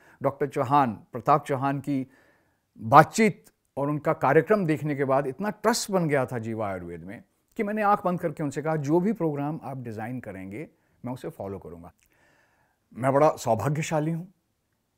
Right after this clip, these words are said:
इतने व्यस्त कार्यक्रम से समय निकालकर डॉक्टर प्रताप चौहान ने स्वयं मेरा निरीक्षण भी किया।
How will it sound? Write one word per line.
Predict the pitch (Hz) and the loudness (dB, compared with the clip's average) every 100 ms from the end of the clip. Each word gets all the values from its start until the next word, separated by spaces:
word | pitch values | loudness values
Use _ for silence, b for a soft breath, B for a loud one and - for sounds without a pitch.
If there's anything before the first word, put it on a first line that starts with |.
| _ | _
इतने | 175 180 170 | -8 -2 -2
व्यस्त | 95 98 254 - 196 | 0 0 0 -2 -8
कार्यक्रम | 147 143 131 127 123 | -8 -8 -8 -10 -10
से | 135 | -12
समय | - 123 127 | -10 -8 -8
निकालकर | 104 98 98 92 | -12 -14 -16 -14
डॉक्टर | 170 107 - | -12 -12 -10
प्रताप | 123 107 135 151 | -12 -10 -8 -8
चौहान | - 120 104 98 | -8 -12 -12 -12
ने | 147 | -12
स्वयं | - - 143 | -12 -10 -10
मेरा | 139 110 110 | -10 -12 -14
निरीक्षण | 110 95 98 - | -14 -18 -18 -18
भी | 110 - _ | -18 -20 _
किया। | - - | -20 -20